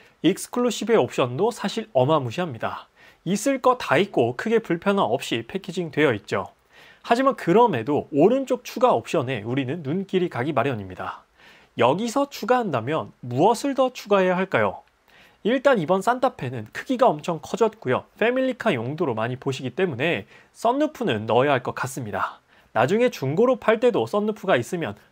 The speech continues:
훨씬 반응이 좋거든요. 그리고 동승석 팔 웨이 전동 시트,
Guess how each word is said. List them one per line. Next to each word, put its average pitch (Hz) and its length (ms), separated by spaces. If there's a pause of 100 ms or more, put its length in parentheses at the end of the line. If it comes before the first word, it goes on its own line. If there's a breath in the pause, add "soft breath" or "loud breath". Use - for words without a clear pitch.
(140)
훨씬 214 240
반응이 123 280
좋거든요. 110 600 (540 soft breath)
그리고 202 460
동승석 208 720
팔 262 280
웨이 233 200
전동 165 360
시트, - 440